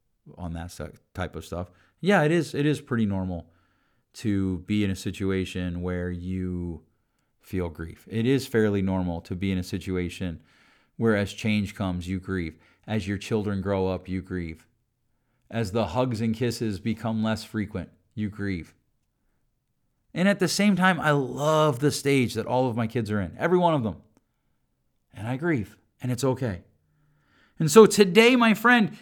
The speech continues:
if you are grieving, if you are sad, if you are happy, he-, here's my hope for this episode, that, that those who listen to it walk away from it with better tools to be more engaged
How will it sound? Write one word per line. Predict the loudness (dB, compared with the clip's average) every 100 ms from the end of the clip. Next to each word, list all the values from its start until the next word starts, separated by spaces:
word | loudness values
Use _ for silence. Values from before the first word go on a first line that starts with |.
| -2
if | 0 2
you | 2 6
are | 6
grieving, | 4 2 4 4 2 0 -2 -8 -2
if | -2 -2
you | 2 2
are |
sad, | 2 0 2 4 4 2
if | -2 0
you | 0
are | 0
happy, | -2 -4 -4 -2 -2 -2 -8 _ _ _ _ _ _ _ _ _ _ _ -20
he-, | -12 -6 -6
here's | -8 -2 4 4 8
my | 8
hope | 10 8
for | 6
this | 2 4
episode, | 2 0 0 0 0
that, | 0
that | -2 -4 -8 _ _ -14
those | -12 -12 -14 -18 -8 4 6 6 4
who | 0
listen | 2 2 0
to | 2 2
it | 2 -4 _ _ _ _
walk | 2 6 6 4
away | 2 4 4 2
from | 0 0 2
it | 2 0 -6 _ _ _
with | -2 0 0 -4
better | 2 4 4 2
tools | 0 0 4 4 2
to | -2 -6
be | -4 -4 0 2 2
more | 2 2 2 2
engaged | 2 0 2 2 2 0